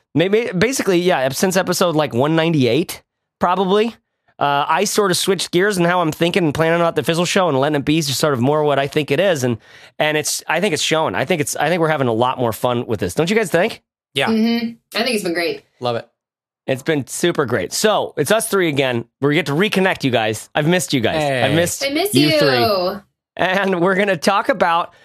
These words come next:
Speaker 1: just, uh, like, a little bit of How's Your Father, all right? That, that's, that's our ver-, what we call <laughs> How's Your Father. It's really, it's really, like, uh, current events in, in, in indie entrepreneurship, Q one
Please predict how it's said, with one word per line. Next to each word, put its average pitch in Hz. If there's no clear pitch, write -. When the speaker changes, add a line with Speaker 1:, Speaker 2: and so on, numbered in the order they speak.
Speaker 1:
just, 208
uh, 180
like, 185
a 185
little 240
bit 247
of 196
How's 202
Your 185
Father, 185
all 131
right? 165
That, 175
that's, 180
that's 214
our 190
ver-, 180
what 185
we 214
call 196
<laughs> -
How's 175
Your 151
Father. 160
It's 143
really, 196
it's 165
really, 214
like, 143
uh, 139
current 294
events 190
in, 175
in, 170
in 165
indie 240
entrepreneurship, 190
Q 240
one 220